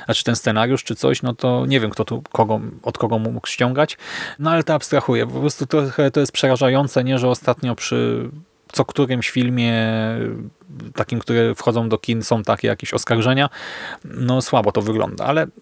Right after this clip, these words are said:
ja nie mówię, że tak jest, nie? W sensie, że tutaj ktoś zawinił, tylko że w ogóle w Hollywood jest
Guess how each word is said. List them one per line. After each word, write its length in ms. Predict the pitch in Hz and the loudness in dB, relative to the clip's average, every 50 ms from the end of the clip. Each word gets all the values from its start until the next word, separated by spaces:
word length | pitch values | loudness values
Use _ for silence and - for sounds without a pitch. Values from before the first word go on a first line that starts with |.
| - 135 151 | -8 -4 0
ja 120 | 156 160 | 2 2
nie 120 | 175 202 220 | 4 4 4
mówię, 180 | 220 208 196 | 4 2 0
że 80 | 165 156 | -2 -2
tak 200 | - 165 - - | -4 -4 -2 0
jest, 160 | 95 92 - | -2 -2 0
nie? 120 | 110 127 | -4 -2
W 40 | - | -2
sensie, 160 | - 123 120 | -2 0 0
że 80 | 127 131 | 0 0
tutaj 280 | - - 131 131 123 - | 0 0 0 0 0 2
ktoś 180 | - 135 120 | 2 2 2
zawinił, 400 | 117 123 120 113 123 135 143 135 | 4 2 0 0 0 0 0 0
tylko 240 | 117 117 110 - 123 | 0 0 0 0 2
że 100 | 117 117 | 2 2
w 80 | 113 120 | 0 0
ogóle 440 | 110 117 120 120 117 113 113 110 | 0 2 2 4 4 4 4 2
w 100 | - - | 0 -4
Hollywood 460 | - - 113 107 110 110 110 113 - - | -2 0 0 2 2 0 -2 -2 -2 -4
jest 460 | 107 - - - - - _ - | -6 -6 -6 -12 -16 -18 _ -20